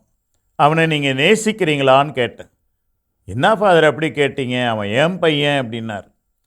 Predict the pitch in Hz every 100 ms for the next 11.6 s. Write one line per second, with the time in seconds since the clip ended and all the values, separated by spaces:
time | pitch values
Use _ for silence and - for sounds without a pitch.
0 | _ _ _ _ 117 113 - 123 113 151
1 | - _ _ _ _ _ 143 156 190 196
2 | 214 247 240 180 170 170 156 147 151 160
3 | 180 170 139 160 175 170 143 143 147 139
4 | 135 143 135 113 123 139 170 156 139 135
5 | 131 123 135 131 107 120 113 127 104 104
6 | _ _ _ _ _ _ 139 170 202 208
7 | 202 226 208 175 180 170 139 - - _
8 | _ - 190 202 180 165 160 170 180 170
9 | 160 170 151 156 151 151 139 143 143 139
10 | 127 127 160 147 147 151 123 131 143 131
11 | 117 117 117 113 107